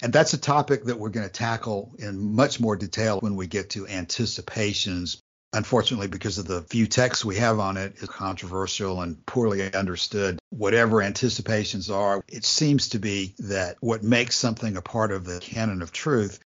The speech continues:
is that it receives information without commenting on it, without forming an opinion about it, without processing it in your mind using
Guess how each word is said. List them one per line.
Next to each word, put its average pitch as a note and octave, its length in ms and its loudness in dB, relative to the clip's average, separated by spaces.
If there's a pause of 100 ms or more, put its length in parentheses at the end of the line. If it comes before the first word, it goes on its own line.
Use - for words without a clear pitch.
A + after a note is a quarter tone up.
is B2 160 4
that A2 140 6
it G#2 100 -2
receives D#3+ 480 0
information A2 760 2
without G2+ 580 0
commenting G#2 640 0
on D#2+ 240 -8
it, D#2 100 -14
without F#2 320 -4
forming G2+ 520 -2
an E2 80 -6
opinion G#2 600 2
about E2+ 420 -4
it, D#2+ 180 -10
without F#2+ 440 -4
processing G2 720 0
it F#2 100 -4
in F2+ 100 -2
your F2 120 -6
mind F2+ 420 0
using F2+ 380 -4